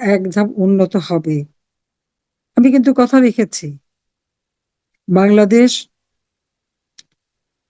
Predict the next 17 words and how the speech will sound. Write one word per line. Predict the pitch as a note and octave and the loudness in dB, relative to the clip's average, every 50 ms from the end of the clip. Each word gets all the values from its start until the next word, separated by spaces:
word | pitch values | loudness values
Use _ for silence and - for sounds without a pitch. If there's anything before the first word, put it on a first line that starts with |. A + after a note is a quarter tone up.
| _ _ _ _ - | _ _ _ _ 0
ঠিক | - C4 B3 A#3+ | 2 2 4 4
ওই | A#3+ A3 F#3+ | 2 2 0
দুহাজার | G#3 G#3 A3 G3+ B3 A#3 A3 G#3+ G3+ | 0 0 0 0 0 0 0 -2 -2
একুশ | - - C4 - - - | 0 -2 -2 -2 0 0
সালেই | A#3 G#3+ G3 E3 C#3+ C#3 D3 - _ _ _ _ _ _ _ _ _ _ _ _ _ _ - | 0 2 2 0 -2 -4 -8 -14 _ _ _ _ _ _ _ _ _ _ _ _ _ _ 2
উন্নয়নশীল | G#3+ G#3+ A3+ A#3 A#3+ A#3+ A#3 A#3 A3 - - - A3 G#3+ G3 F3 G3+ | 4 4 6 6 4 4 4 2 0 -2 0 0 0 0 2 2 2
দেশের | G3+ G3 - - A#3 A#3 A3+ G#3+ F#3 | 2 2 2 0 0 0 0 0 0
মর্যাদা | F3+ F#3 F3+ E3 F#3+ G3+ F#3 G#3 F#3+ | 0 0 0 0 -2 0 0 0 -2
পেয়েছে | - - D#3 D3+ D3+ D3 - - - D#3+ D3 - _ _ _ _ _ _ _ _ _ _ _ _ _ _ _ _ _ _ _ _ _ _ _ _ _ _ _ _ _ _ _ _ _ _ _ _ _ _ _ _ - - - | -2 -2 -4 -4 -4 -4 -8 -12 -12 -12 -12 -14 _ _ _ _ _ _ _ _ _ _ _ _ _ _ _ _ _ _ _ _ _ _ _ _ _ _ _ _ _ _ _ _ _ _ _ _ _ _ _ _ -20 -2 0
এবং | G#3 G#3 G3+ B3 | 2 2 4 2
তা | B3 G#3+ F3+ G3+ | 0 0 0 0
বাস্তবায়নের | G3+ G3+ - - - A#3 G#3+ A3+ A3+ A3+ A3+ A#3 A3+ A3+ - | -2 -2 -2 -2 -2 0 2 2 2 2 2 0 0 -2 -2
প্রস্তুতিও | G#3+ G#3 G#3 - - A#3 G#3+ - A#3+ A3+ G3+ E3+ | -4 -4 -2 -4 -6 -4 0 0 0 2 2 0
আমরা | F3+ F#3 F#3 F3+ F3 | 0 0 0 0 -2
নিয়েছি। | E3 E3 E3 D#3+ - - - E3+ C#3 B2+ _ _ _ _ _ _ _ _ _ _ _ _ _ _ _ _ _ _ _ _ _ _ _ _ _ _ _ _ _ _ _ _ _ _ _ _ _ _ _ _ _ _ _ _ _ _ _ _ _ _ _ _ _ _ _ _ _ - | -2 -2 -2 -4 -6 -10 -14 -12 -12 -14 _ _ _ _ _ _ _ _ _ _ _ _ _ _ _ _ _ _ _ _ _ _ _ _ _ _ _ _ _ _ _ _ _ _ _ _ _ _ _ _ _ _ _ _ _ _ _ _ _ _ _ _ _ _ _ _ _ 0
যখন | B3+ C4+ C#4 A#3 | 2 2 2 2
দেশের | A3 B3 A3 - C#4 | 2 0 0 2 2